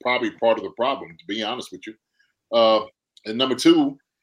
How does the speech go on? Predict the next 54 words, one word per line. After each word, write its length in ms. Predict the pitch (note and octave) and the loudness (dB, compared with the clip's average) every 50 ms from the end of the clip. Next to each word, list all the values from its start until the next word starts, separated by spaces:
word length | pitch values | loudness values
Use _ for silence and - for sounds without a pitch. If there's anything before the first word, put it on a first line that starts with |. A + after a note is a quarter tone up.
| _ _ _ | _ _ _
you 80 | A#2+ B2+ | -4 -4
know, 80 | B2+ | -2
when 180 | A#2 B2 B2+ B2 | 0 -2 0 0
we 80 | B2 | -2
do 200 | A#2+ B2+ D3+ F3+ | 6 6 6 6
get 200 | D#3 C#3 C3 C3 | 6 2 0 0
two 100 | - C#3+ | 2 0
or 120 | B2+ B2 - | 0 0 0
three 160 | B2 B2+ A#2+ | -2 -2 0
different 260 | A2+ A2 G#2+ G#2+ G2+ | 0 -2 -2 -4 -4
yards, 420 | G#2 G#2+ A2 A#2 C3 B2+ B2 - A2 | 0 0 2 2 0 0 -4 -6 -8
and 120 | G#2+ A2 | -6 -6
then 80 | A#2 A2+ | -6 -6
it's 140 | - - | -4 -2
like, 140 | A#2+ A2+ G#2+ C3+ | -2 0 2 2
"Oh, 220 | C3 A#2+ A#2 C3 | 4 4 4 4
okay," 180 | C3 - A2+ G#2+ | 2 0 -2 -2
we 100 | G#2 G#2+ | -2 -2
go 360 | - A#2 A#2 A2+ - - - _ _ - | -2 -2 -2 -2 -2 -6 -12 _ _ 0
right 240 | G2+ B2 C#3 C#3 | 2 2 2 2
from 220 | - C#3 D#3+ E3 - | 0 -2 -2 -2 -2
it. 80 | - - _ _ _ _ _ _ _ _ _ _ _ _ _ | -8 -16 _ _ _ _ _ _ _ _ _ _ _ _ _
And 100 | G2 - | -8 -4
so 300 | - B2 A2+ A2 G#2+ G#2+ | -2 0 0 0 0 0
what 200 | A2 C3 C3 B2+ | 0 -2 -2 -2
you 60 | C3+ A#2+ | -2 0
do 220 | C#3+ G3 G#3 D3+ | 0 2 2 0
is 180 | B2 G#2+ - - | -2 -2 -2 -4
now 160 | A#2+ B2+ C#3 | -2 -2 -2
you're 140 | C#3 C3+ C3+ | -4 -6 -4
putting 200 | - C#3+ B2+ A2+ | -2 -2 0 0
a 40 | A2 | 0
lot 200 | A#2+ B2+ C3 A#2+ | 0 0 0 0
more 120 | B2 B2 B2 | -2 -4 -4
stress 380 | - - C3+ C3 C3 B2+ - | -4 -2 0 -2 -2 -2 -4
upon 480 | A#2 - - A#2+ A#2 A2+ A2 A2 G#2+ - _ _ _ _ _ _ _ - | -10 -6 -4 -2 -2 -2 -2 -4 -6 -8 _ _ _ _ _ _ _ 0
Patrick 240 | C#3 C3 B2+ G2+ G2 | 2 2 2 0 -6
Mahomes 580 | A#2 G#2+ G2+ A2+ A#2+ B2+ B2+ C3 C3 B2+ - - | -6 -4 -2 0 0 0 0 -2 -4 -6 -10 -10
and 80 | F#2+ | -8
the 40 | G2+ | -2
wide 220 | G#2 A#2 A#2+ A#2 | 0 2 2 2
receivers 380 | A2 A2 - B2+ B2 A#2+ A2 G2+ | 0 -2 -2 -2 -4 -4 -4 -2
get 140 | - A#2 A#2 | 0 2 2
open, 360 | A#2+ B2 A#2+ - C3+ C3+ C#3+ - _ _ _ _ _ _ _ _ _ _ | 2 0 0 -2 -4 -6 -6 -12 _ _ _ _ _ _ _ _ _ _
which 340 | - C3 C3 C3 - - - - | 0 0 0 0 -4 -10 -6 -6
it, 100 | C#3 C#3 | -6 -6
it 320 | C3+ - _ _ - - - _ _ C3+ | -6 -10 _ _ -20 -20 -20 _ _ -2
will 160 | B2+ B2+ B2 | -2 -2 -2
come 200 | - F3+ G3+ G3+ | 0 -4 0 2
back 180 | G3 F3 D#3+ - | 2 2 2 0
and 120 | - A2+ | -2 0
bite 320 | - C3+ F3 F#3 F3+ - | 2 2 4 2 2 -2
you. 80 | - - | -8 -8
If 60 | - | -10